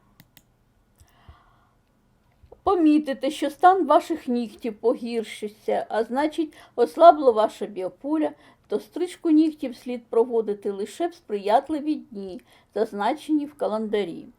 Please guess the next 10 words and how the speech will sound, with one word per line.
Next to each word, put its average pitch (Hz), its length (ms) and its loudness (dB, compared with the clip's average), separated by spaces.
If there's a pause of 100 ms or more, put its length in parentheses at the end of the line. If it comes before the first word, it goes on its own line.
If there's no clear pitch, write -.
(800)
Значить, 240 380 -4
після 403 300 2
хвороби 208 680 0
чи 339 180 -4
операції 196 1000 0 (420)
або 247 400 0
якихось, 277 600 -4
е, 214 260 2
негараздів 226 1200 0 (320)
удома 208 680 -2